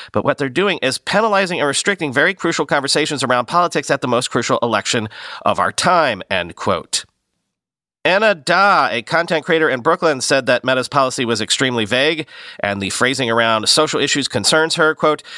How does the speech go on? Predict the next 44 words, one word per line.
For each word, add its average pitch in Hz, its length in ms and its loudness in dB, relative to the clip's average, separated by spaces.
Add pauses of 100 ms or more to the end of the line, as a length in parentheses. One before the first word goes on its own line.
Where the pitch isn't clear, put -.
(140)
"Some 139 220 0
people's 147 280 -2
entire 147 300 2
existence 151 460 -2
and 139 120 2
their 131 80 0
perspectives 147 520 -2
are 123 80 2
going 131 180 0
to 127 80 -4
be 123 100 -2
deemed 131 320 -2
political," 151 460 0
she 120 160 -4
said, 92 400 -2
"like 107 320 -2
me 117 200 0
as 139 120 -2
a 127 60 -2
black 156 260 0
woman. 143 300 0 (360)
This 95 140 -2
is 104 100 -4
going 117 200 0
to 117 60 -2
silence 123 420 -2
a 127 80 0
lot 104 180 0
of 101 60 -4
marginalized 104 540 -2
people," 151 340 0
end 95 200 -4
quote. 87 360 -4 (440)
Isaias 143 440 0
Hernandez, 160 640 0
a 104 120 -2
Gen 143 280 0
Z 139 180 0
content 160 420 -2
creator 160 300 0
who 143 80 -4
posts 131 280 -2
on 120 160 2
environmentalism, 147 760 0